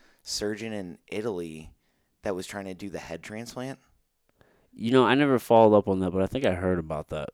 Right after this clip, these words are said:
Speaker 1: So they, like, they wouldn't let him do it there, but China was like, "Yeah, you can come
Speaker 2: You
Speaker 1: do
Speaker 2: can
Speaker 1: that."
Speaker 2: come here and do it, right?
Speaker 1: So the guy that they had do it, you know, they waited a long time for it. He has, like, some kind of, like, muscle disorder where it's like, oh, eventually over time, like, he was not gonna be able to control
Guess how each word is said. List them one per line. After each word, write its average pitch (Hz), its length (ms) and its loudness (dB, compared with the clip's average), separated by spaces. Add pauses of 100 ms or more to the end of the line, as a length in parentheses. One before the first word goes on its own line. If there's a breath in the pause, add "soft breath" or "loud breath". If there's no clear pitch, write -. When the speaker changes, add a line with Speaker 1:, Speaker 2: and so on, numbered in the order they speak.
(140)
Speaker 1:
So 113 200 -4
they, 110 240 -4
like, 95 380 -6
they 117 100 -6
wouldn't 117 220 -4
let 120 80 -2
him 120 80 -6
do 113 160 -4
it - 100 -6
there, 101 240 -2
but 87 140 -10
China 98 240 -10
was 92 100 -10
like, 87 160 -12
"Yeah, 107 80 -4
you 90 140 -6
can 110 100 -16
come 104 140 -10
Speaker 2:
You 107 80 0
Speaker 1:
do - 20 -2
Speaker 2:
can 123 100 4
Speaker 1:
that." - 40 -6
Speaker 2:
come 113 160 2
here 110 180 0
and 95 80 0
do 85 100 -4
it, 73 60 -6
right? 90 380 -2 (180)
Speaker 1:
So - 140 -16
the 98 80 -8
guy 98 240 -4
that 110 100 -6
they 92 80 -8
had 98 260 -8 (160)
do 123 220 -6
it, 78 220 -8 (560)
you 113 100 -14
know, 95 160 -8
they 98 120 -8
waited 101 260 -8
a 90 40 -10
long 87 200 -12
time 95 640 -12
for 90 260 -10
it. 87 80 -10
He 101 140 -12
has, 127 160 -4
like, 117 160 -6
some 117 240 -8
kind 110 180 -8
of, 98 340 -8 (460)
like, 98 240 -12
muscle 98 380 -10
disorder 90 420 -10
where 87 140 -8
it's 85 100 -10
like, 82 220 -16
oh, 104 260 0
eventually 117 300 -6
over 95 140 -2
time, 87 280 -12
like, 80 140 -14
he 95 80 -14
was 90 180 -12
not 78 220 -14
gonna 85 120 -16
be 85 120 -12
able 78 160 -14
to 73 60 -20
control 78 580 -14